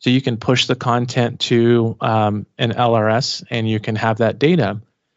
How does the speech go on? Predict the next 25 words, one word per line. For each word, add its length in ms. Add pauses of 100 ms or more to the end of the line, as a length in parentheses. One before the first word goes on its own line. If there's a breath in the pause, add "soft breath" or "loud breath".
(160)
But 140
another 400
part 300
of 120
it 260
is 280
you 100
can 140
actually 360
query, 380
like 180
you're 80
talking 360
about, 380
and 100
you 100
can 160
go 240
ask, 500 (120)
you 100
know, 140
in 100
a 60
future 400
course. 500